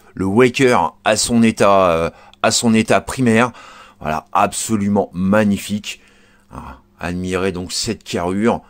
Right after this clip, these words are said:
ces finitions. Certes, le design est très atypique, mais, mais voilà, pour moi, c'est une figurine absolument ma-, magnifique qui en jette et que je suis vraiment super, super fier et heureux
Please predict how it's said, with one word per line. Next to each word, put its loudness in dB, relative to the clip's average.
ces -2
finitions. 0
Certes, -6
le 0
design 2
est 2
très -2
atypique, -4
mais, 2
mais 4
voilà, 4
pour -6
moi, 4
c'est -6
une -6
figurine 0
absolument 0
ma-, -2
magnifique -2
qui -4
en 2
jette 0
et -8
que -10
je -6
suis -10
vraiment -6
super, -2
super -2
fier -4
et -2
heureux 0